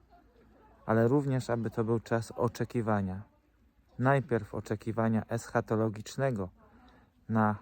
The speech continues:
os-, na dni ostateczne, a w ostatnim tygodniu już na bezpośrednie przygotowanie do narodzin Pana Jezusa, do uroczystości, którą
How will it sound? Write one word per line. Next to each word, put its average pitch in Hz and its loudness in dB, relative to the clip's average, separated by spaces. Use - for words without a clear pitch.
os-, 113 -2
na 120 2
dni 123 0
ostateczne, 123 -2
a 117 -2
w 113 -4
ostatnim 131 2
tygodniu 113 4
już 101 -2
na 107 2
bezpośrednie 107 0
przygotowanie 95 -4
do 92 -2
narodzin 95 -2
Pana 95 2
Jezusa, 87 -6
do 107 2
uroczystości, 113 -2
którą 95 -2